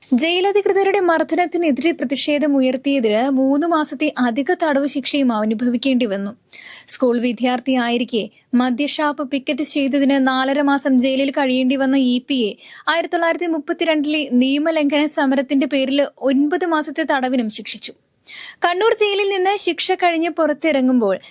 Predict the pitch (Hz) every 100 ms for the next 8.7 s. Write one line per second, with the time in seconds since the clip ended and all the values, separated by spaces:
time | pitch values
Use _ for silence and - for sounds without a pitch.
0 | - 214 277 302 320 311 330 320 311 294
1 | 320 285 269 269 - 247 254 269 277 320
2 | 302 - 320 262 302 285 269 269 262 226
3 | 277 247 254 262 294 254 - 233 240 -
4 | 302 285 247 220 208 196 196 202 214 -
5 | _ _ _ - - 247 220 220 240 240
6 | 233 254 220 262 247 240 233 247 - -
7 | 269 262 320 302 311 285 285 269 269 277
8 | - 339 311 269 262 226